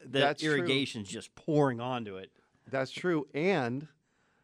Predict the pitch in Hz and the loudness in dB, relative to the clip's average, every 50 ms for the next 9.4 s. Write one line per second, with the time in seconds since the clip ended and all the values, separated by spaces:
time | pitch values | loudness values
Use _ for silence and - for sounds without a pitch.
0 | _ _ _ _ _ - 135 135 - 143 107 151 151 147 147 123 127 139 139 135 | _ _ _ _ _ -8 -6 -6 -6 -6 -4 -2 -2 -2 -2 -2 -2 -2 -2 -2
1 | - 135 135 123 123 127 127 - 139 127 143 147 139 127 120 120 131 156 165 139 | -2 -4 -4 -2 -2 -4 -4 -4 -6 -4 -2 -2 -2 -2 -2 -2 -2 -4 -4 -6
2 | 120 107 104 104 101 120 160 - - _ - 107 113 120 143 135 - - 117 117 | -6 -6 -6 -4 -6 -6 -8 -10 -14 _ -8 -6 -4 -4 -4 -6 -8 -6 -6 -6
3 | 110 101 - - 113 110 127 165 - _ _ _ _ _ - 113 110 107 110 104 | -6 -6 -8 -8 -8 -8 -8 -10 -12 _ _ _ _ _ -8 -6 -6 -6 -8 -8
4 | - 117 113 110 113 110 110 117 - - 123 120 - 120 117 113 110 104 110 113 | -10 -8 -8 -6 -6 -6 -8 -8 -8 -8 -10 -10 -8 -10 -10 -8 -6 -4 -4 -4
5 | 123 123 113 107 107 - - - 104 107 101 104 101 117 117 - - - - _ | -4 -4 -4 -4 -6 -6 -8 -12 -12 -10 -8 -8 -8 -10 -10 -14 -16 -18 -20 _
6 | _ - 101 76 60 69 60 - - _ _ - - 107 110 123 - - - - | _ -20 -20 -18 -20 -20 -20 -20 -20 _ _ -14 -12 -10 -10 -12 -14 -16 -18 -20
7 | - - 127 143 151 156 160 185 185 - - 147 131 131 - - - 127 135 127 | -16 -12 -10 -8 -8 -4 -2 -2 -2 -2 -2 -6 -6 -8 -8 -6 -4 -2 -2 -2
8 | 123 104 - 120 113 110 95 104 101 95 101 101 98 - 95 92 92 85 92 90 | -2 -2 -2 -2 -2 -2 -2 -6 -8 -8 -8 -10 -10 -10 -12 -10 -8 -8 -8 -8
9 | - - 95 - 92 87 85 | -8 -12 -14 -12 -12 -12 -12